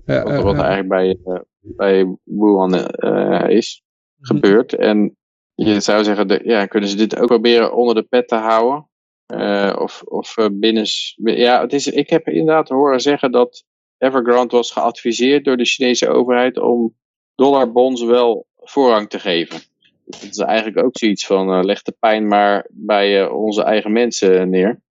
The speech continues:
Speaker 2: En, eh, zorg dat ze er aan het buiten-, buitenland niks van merken."
Speaker 1: Hmm.
Speaker 2: Maar dan, dan, eh, krijg je waarschijnlijk inderdaad, bij financiële markten is het sowieso dat het op duizend en één manieren kan het teruglekken naar,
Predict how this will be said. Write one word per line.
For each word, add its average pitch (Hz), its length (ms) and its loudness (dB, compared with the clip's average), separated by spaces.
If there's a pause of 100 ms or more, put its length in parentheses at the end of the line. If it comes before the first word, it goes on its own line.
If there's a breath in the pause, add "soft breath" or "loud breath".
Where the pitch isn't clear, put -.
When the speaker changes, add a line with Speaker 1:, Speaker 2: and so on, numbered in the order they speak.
(420)
Speaker 2:
En, 101 320 0
eh, 98 260 4
zorg 104 260 2
dat 107 200 0
ze 117 80 0
er 104 140 2
aan 101 80 2
het 101 80 -2
buiten-, 110 420 0 (120)
buitenland 107 440 -2
niks 113 240 -2
van 107 180 0
merken." 113 460 0 (360)
Speaker 1:
Hmm. 131 200 -20 (420)
Speaker 2:
Maar 104 260 0
dan, 101 200 0 (180)
dan, 104 440 -4
eh, 101 260 0
krijg 107 260 0
je 104 80 0
waarschijnlijk 104 600 0
inderdaad, 104 440 0 (140)
bij - 320 -4
financiële 123 420 0
markten 120 320 0
is 113 100 -6
het 117 120 -4
sowieso 120 420 0
dat 113 120 -2
het 110 120 -4
op 113 240 -6
duizend 123 420 0
en 110 140 -4
één 120 140 0
manieren 117 400 4
kan 127 160 2
het 110 120 -2
teruglekken 123 640 0
naar, 107 300 0